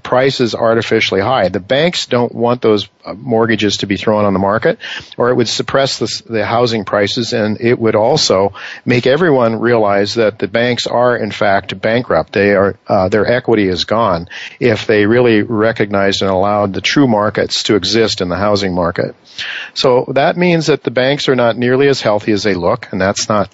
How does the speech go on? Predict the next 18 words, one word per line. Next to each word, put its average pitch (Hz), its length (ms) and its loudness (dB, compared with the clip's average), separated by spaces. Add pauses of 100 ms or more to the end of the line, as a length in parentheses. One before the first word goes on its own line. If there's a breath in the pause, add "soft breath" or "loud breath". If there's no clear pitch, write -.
uh, 95 240 2
anything, 113 500 0 (340 loud breath)
you 120 100 4
know, 110 120 2
when 110 140 2
they, 113 260 2
uh, 107 300 -6
took - 220 -2
away 123 320 4
the 117 100 0
requirement 117 680 0
of 98 220 -4
marketing, 113 680 0
of 98 220 -4
marked, 113 560 -4 (260)
uh, 113 120 -2
marking, 107 640 0 (100)
marking 113 560 -2